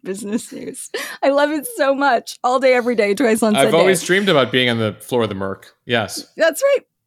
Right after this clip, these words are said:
Speaker 1: And that, that's where I was. Went to the floor of the Merc, which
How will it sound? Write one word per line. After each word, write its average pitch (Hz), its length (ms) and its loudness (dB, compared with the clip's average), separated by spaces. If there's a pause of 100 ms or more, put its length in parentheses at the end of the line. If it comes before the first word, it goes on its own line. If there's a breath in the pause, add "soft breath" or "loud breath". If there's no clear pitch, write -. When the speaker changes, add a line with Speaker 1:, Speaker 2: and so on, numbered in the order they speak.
Speaker 1:
And 247 160 0
that, 247 240 0
that's 247 320 -2
where 294 140 -2
I 285 80 0
was. 165 360 -4 (680)
Went 185 200 -6
to 233 100 -4
the 240 80 0
floor 247 200 2
of 240 80 -2
the 254 60 0
Merc, 233 300 0
which 190 240 -6